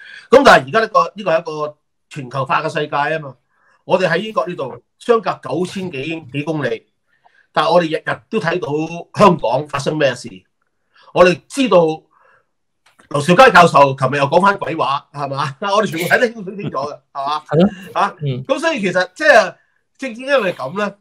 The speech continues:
Speaker 1: 我覺得大家都要有種信心，有種盼望，即係話以前連咁困難嘅處境，冇互聯網，乜都冇，即係唐毅啊、唐君毅啊、錢穆啊，佢哋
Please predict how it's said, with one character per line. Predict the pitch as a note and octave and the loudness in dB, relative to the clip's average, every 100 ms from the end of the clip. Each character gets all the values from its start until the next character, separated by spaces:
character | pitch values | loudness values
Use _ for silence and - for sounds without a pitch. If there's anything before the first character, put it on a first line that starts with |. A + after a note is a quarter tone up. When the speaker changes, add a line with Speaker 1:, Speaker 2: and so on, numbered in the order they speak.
| _ _ _ _ _ _ _ - | _ _ _ _ _ _ _ -4
Speaker 1:
我 | G#3+ | -2
覺 | G#3+ | -2
得 | C4+ | -4
大 | F#3+ | -4
家 | F3 | -4
都 | A3 | -6
要 | A3 F3 D3+ | -4 -4 -4
有 | |
種 | D3+ D3+ F3+ F#3+ G3 F#3+ | -6 -8 -10 -10 -10 -4
信 | - C#3+ | -2 -2
心， | C#3 - C4 - _ _ _ _ _ _ | 2 0 0 -8 _ _ _ _ _ _
有 | D#3+ | 0
種 | G3 | 0
盼 | F#3 C#3+ C3+ | 0 -2 -2
望， | A#2 F#2+ F#2+ _ _ _ _ | -4 -10 -16 _ _ _ _
即 | D4+ | 4
係 | A#3+ | 6
話 | E3 D3+ C3+ - - - - | 4 2 -4 -18 -18 -18 -16
以 | D3+ G#3+ | -8 -8
前 | G3+ E3 A2+ G#2+ _ _ - - - _ _ | -6 -10 -12 -20 _ _ -20 -20 -20 _ _
連 | D3+ D#3 D#3 D3+ D#3+ | -4 -4 -2 -4 -4
咁 | D#3+ G#3+ A3 - | -2 -2 -2 -4
困 | - G#3+ F#3 | 0 2 0
難 | C3 | -4
嘅 | E3+ | -6
處 | F3+ E3+ G3+ | -6 -8 -4
境， | D3+ F#3+ - | -4 -6 -6
冇 | D3+ F#3 | -4 -2
互 | D#3+ D3 | -2 -4
聯 | C#3 | -6
網， | C3+ C#3 E3 | -4 -2 -2
乜 | A3+ | -4
都 | - G#3+ | -4 -2
冇， | C3+ C#3 - _ _ _ _ _ _ _ _ _ _ _ _ _ _ - | -2 -4 -8 _ _ _ _ _ _ _ _ _ _ _ _ _ _ 0
即 | C#4+ | 4
係 | B3+ F#3+ | 6 4
唐 | F3 D3+ D3 D#3+ E3 | 0 -8 -8 -6 -4
毅 | E3+ | -4
啊、 | F#3 - | -8 -8
唐 | D#3+ D#3+ | -8 -6
君 | A#3 F#3 E3 E3 | -6 -6 -8 -6
毅 | |
啊、 | E3+ E3+ | -4 -4
錢 | - C#3+ B2+ | -8 -14 -14
穆 | C3+ D#3 | -10 -10
啊， | D3+ D#3 | -8 -8
佢 | E3 | -6
哋 | E3 D3+ D#3 D#3 | -6 -6 -8 -10